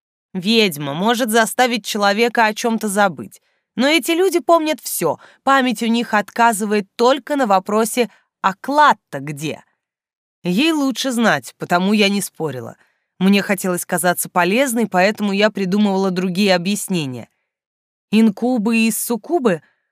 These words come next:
они влюбляют в себя человека и заставляют совершать преступления. Жертвы им помогают, а потом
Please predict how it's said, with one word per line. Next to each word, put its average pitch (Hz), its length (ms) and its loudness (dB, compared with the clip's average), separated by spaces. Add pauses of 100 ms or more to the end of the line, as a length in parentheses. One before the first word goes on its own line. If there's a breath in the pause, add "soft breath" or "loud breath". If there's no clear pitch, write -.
(120)
они 196 280 4
влюбляют 208 600 2
в - 60 -10
себя 185 260 -2
человека 196 540 0
и 185 60 2
заставляют 180 600 -2
совершать 190 480 -4
преступления. 208 800 -4 (380)
Жертвы 220 500 2
им 247 120 2
помогают, 208 600 2
а 214 40 -2
потом 226 400 0